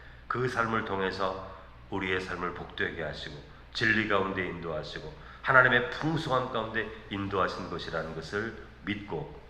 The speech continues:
믿음으로 충성하는 하나님의 성도가 될 수 있도록 은혜를 베풀어 주셔서 우리의 믿음이 그저 이 짧은 머리로 이해되는 것을 믿고 안 믿고가 아니라 우리를 구원하신 그 하나님이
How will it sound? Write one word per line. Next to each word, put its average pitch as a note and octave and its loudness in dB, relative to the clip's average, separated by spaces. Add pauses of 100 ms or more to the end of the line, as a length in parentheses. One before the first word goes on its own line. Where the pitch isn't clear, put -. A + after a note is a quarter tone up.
(220)
믿음으로 F2+ -2 (140)
충성하는 A2+ 0 (260)
하나님의 F#2 2
성도가 E2+ -4
될 D#2+ -6
수 - -8
있도록 D#2 -8 (240)
은혜를 G2+ 2
베풀어 F#2 -2
주셔서 E2 -8 (520)
우리의 B2+ 6
믿음이 B2+ 0
그저 C3 -2
이 C#3+ -2
짧은 C#3 2
머리로 F2 -2 (360)
이해되는 B2+ 2
것을 A#2 -2
믿고 G2+ -2
안 F#2 0
믿고가 E2+ 0
아니라 D#2 0 (420)
우리를 F2+ -4
구원하신 A2+ 2
그 A2 0
하나님이 E2+ -2